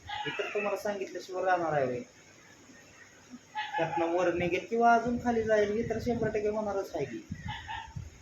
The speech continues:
उद्याच्याला जायचं आहे अजून आपल्याला कामाला, धंद्याला. काय मला काय झोप येत नाही रात्रात मित्रांनो, त्याच्यामुळं म्हणलं चला बाहेरच आता पडलो होतो. पिंकीनं परत घरात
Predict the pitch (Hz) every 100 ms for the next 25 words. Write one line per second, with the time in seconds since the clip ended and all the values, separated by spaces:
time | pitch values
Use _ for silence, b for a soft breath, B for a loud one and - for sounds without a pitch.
0 | - - - - - - - - - 165
1 | 170 170 180 170 180 175 175 165 165 156
2 | 160 156 143 147 147 160 151 147 147 151
3 | 139 143 143 151 151 147 143 143 - 151
4 | 156 170 - 143 143 147 143 135 127 139
5 | 131 131 131 - - - - - - -
6 | - 101 - - - - 175 196 220 220
7 | - 208 208 214 208 208 - - - -
8 | - - - - - - - - - -
9 | - 139 143 170 156 156 170 165 - 175
10 | 170 160 156 165 165 170 151 147 143 160
11 | 147 139 156